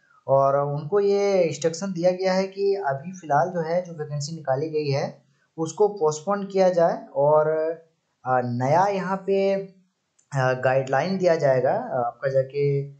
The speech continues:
state government की तरफ से। उसके बाद जो है फिर से, अ, रीएडवाइज निकाला जाएगा जेएसएलपीएस की तरफ से, फ्रेश,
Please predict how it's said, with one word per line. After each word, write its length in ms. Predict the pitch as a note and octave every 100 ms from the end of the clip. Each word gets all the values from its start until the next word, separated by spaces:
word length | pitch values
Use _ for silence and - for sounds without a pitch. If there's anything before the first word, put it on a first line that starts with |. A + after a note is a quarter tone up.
| _ _ D3
state 340 | C#3 F3+ F#3
government 420 | F3+ C#3+ D#3 F#3 F3
की 80 |
तरफ 300 | D#3+ B2+ B2
से। 300 | - E3+ A3+ C#3+
उसके 260 | C#3 F#3
बाद 460 | D#3 C#3 D3 G3 -
जो 80 | F3+
है 320 | E3+ G3+ G3+ -
फिर 140 | F3
से, 300 | E3+ G3+ A#3+ - - _ _ _ _ -
अ, 220 | B2+ C3 C3+
रीएडवाइज 920 | G#3+ G3+ C#3+ C3 C#3 G3 - - -
निकाला 380 | D3 C#3 C#3 D#3
जाएगा 340 | D3 C#3+ C#3 -
जेएसएलपीएस 640 | C#3 C3+ B2+ C#3 D3+ -
की 60 | C#3+
तरफ 280 | C#3 C#3+
से, 200 | - A#3+
फ्रेश, 480 | C4 C#3 C#3 C#3 -